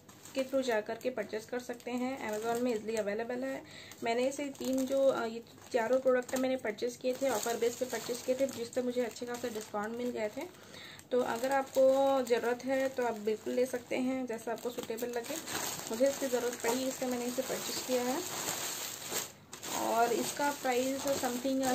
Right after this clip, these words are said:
थ्री नाइंटी नाइन रुपीज इसका price था। एग्जैक्ट प्राइस मुझे याद नहीं, क्योंकि का-, काफ़ी दिन हो चुके हैं। ये एक lycra कपड़े की तरह होता है,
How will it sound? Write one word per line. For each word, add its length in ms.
थ्री 100
नाइंटी 340
नाइन 220
रुपीज 240
इसका 300
price 440
था। 140
एग्जैक्ट 460
प्राइस 220
मुझे 240
याद 220
नहीं, 100
क्योंकि 320
का-, 200
काफ़ी 280
दिन 140
हो 120
चुके 260
हैं। 220
ये 160
एक 100
lycra 340
कपड़े 320
की 180
तरह 200
होता 260
है, 160